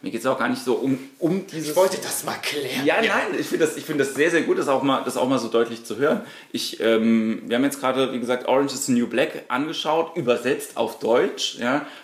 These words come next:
Speaker 1: und da sind ja, ist ja eine
Speaker 2: Ich
Speaker 1: große
Speaker 2: liebe das. Meine Freundin Nadine spricht hier Taylor Schilling.
Speaker 1: Okay.
Speaker 2: Großartig.
Speaker 1: Und, ähm, es ist ja eine große Bandbreite von verschiedenen Ethnien, die da auftaucht. Und
Speaker 2: Und
Speaker 1: besonders
Speaker 2: endlich mal verschiedene Frauen,
Speaker 1: Ja.
Speaker 2: die miteinander reden und nicht über Männer.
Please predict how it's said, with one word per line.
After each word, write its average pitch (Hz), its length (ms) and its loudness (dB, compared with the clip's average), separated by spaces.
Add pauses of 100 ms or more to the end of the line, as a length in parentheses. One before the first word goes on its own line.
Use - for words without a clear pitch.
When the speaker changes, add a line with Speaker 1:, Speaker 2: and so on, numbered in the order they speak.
Speaker 1:
und 123 100 -2
da 123 100 4
sind 139 220 0
ja, 135 100 2
ist 117 220 -6
ja 135 60 2
eine 127 100 6
Speaker 2:
Ich - 60 -2
Speaker 1:
große 170 360 2
Speaker 2:
liebe 151 180 2
das. 131 200 -4
Meine 156 160 -2
Freundin 170 320 0
Nadine 147 380 -4
spricht 143 360 -6
hier 123 320 -6 (240)
Taylor 131 260 -6
Schilling. 117 380 -8 (200)
Speaker 1:
Okay. 170 320 2 (260)
Speaker 2:
Großartig. - 840 -10
Speaker 1:
Und, 131 340 4
ähm, 117 420 2
es 120 140 -2
ist 147 120 -4
ja 170 80 2
eine 139 120 4
große 147 720 2 (260)
Bandbreite 135 680 -2
von 143 200 -2
verschiedenen 135 480 -2
Ethnien, 123 360 0
die 101 100 -6
da 90 140 -2
auftaucht. 90 640 -2
Und - 120 0
Speaker 2:
Und - 60 2
Speaker 1:
besonders 131 280 0
Speaker 2:
endlich 143 160 -6
mal 135 120 -2
verschiedene 127 520 -6
Frauen, 120 400 -4 (140)
Speaker 1:
Ja. 131 460 0
Speaker 2:
die 139 60 -8
miteinander 139 500 -6
reden 127 260 -4
und 120 60 -10
nicht 123 160 -10
über 120 160 -6
Männer. 117 300 -10